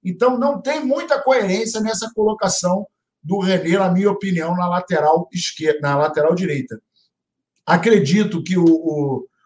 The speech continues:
o Isla vai tá pronto terça-feira e, na pior das hipóteses, é exatamente isso que o poeta falou. Começa com o Mateuzinho, se de repente, ó, não, não sei, coisa e tal, bota o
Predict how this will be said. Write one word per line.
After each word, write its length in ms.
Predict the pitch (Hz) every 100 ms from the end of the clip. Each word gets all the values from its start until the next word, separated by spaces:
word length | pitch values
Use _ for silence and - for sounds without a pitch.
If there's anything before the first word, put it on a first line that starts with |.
| _
o 140 | 147 156
Isla 440 | 196 190 143 147
vai 280 | 135 170 165
tá 180 | 175 170
pronto 540 | - 175 226 233 - - _ _ _ _ -
terça-feira 920 | 175 180 175 151 - 151 190 214 220 - _ -
e, 300 | 202 214 254
na 200 | 269 277
pior 440 | 294 262 214 180 175
das 160 | 180
hipóteses, 540 | 214 - 196 - - 302
é 40 |
exatamente 720 | 214 233 247 233 233 233 233
isso 200 | 220 -
que 100 | -
o 220 | 247 254 -
poeta 360 | 208 214 226
falou. 440 | 226 269 185 165 170 _ _ _ _
Começa 600 | 190 180 170 180 180 175
com 120 | 165
o 40 | 165
Mateuzinho, 680 | 147 147 185 165 160 202 240
se 180 | 233 165
de 80 |
repente, 460 | 160 151 160 170 175
ó, 240 | 190 165
não, 200 | 147 - - -
não 140 | 170 170
sei, 360 | - 208 226
coisa 200 | 208 180
e 60 | 165
tal, 220 | 202 214 - _ _ _
bota 280 | 143 180
o 100 | 185